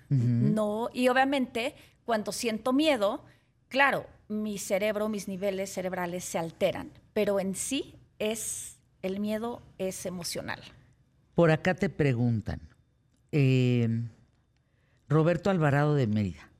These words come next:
Speaker 1: "Nunca he sentido miedo, por ejemplo, eh, ni siquiera a la muerte, pero con el tema de mis hijos, siento miedo todo el día,
Speaker 2: <laughs>
Speaker 1: todo el día, de dejarlos desamparados, de morirme, de que salgan a divertirse, de que,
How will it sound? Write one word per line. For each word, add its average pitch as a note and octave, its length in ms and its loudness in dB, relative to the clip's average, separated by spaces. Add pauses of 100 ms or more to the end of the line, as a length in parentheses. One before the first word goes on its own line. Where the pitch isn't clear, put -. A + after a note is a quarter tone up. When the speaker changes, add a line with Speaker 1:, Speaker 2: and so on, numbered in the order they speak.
(680)
Speaker 1:
"Nunca G3+ 360 2
he A3+ 40 4
sentido G3+ 500 2
miedo, G3 480 2
por C3 140 0
ejemplo, A#2+ 400 -4 (640)
eh, - 360 -6
ni D3 120 2
siquiera F3 340 2
a - 20 4
la F3 140 4
muerte, D3 460 0 (1040)
pero F3 260 4
con F3 140 4
el E3 160 2
tema A3+ 320 2
de G3+ 80 2
mis D3 260 0
hijos, - 680 -8 (500)
siento A3 400 0
miedo A3 340 2
todo A#3 340 4
el A#3 120 2
día, G#3 220 2
Speaker 2:
<laughs> - 600 -12
Speaker 1:
todo B3 360 4
el B3+ 120 2
día, D3 240 0 (400)
de G#3 180 2
dejarlos G3+ 500 2
desamparados, D#3+ 880 2
de E3+ 80 2
morirme, F3 600 2
de E3+ 140 0
que D#3+ 100 -4
salgan E3 300 -2
a D3 80 -2
divertirse, D3+ 800 -2
de D#3 100 0
que, D3+ 260 -2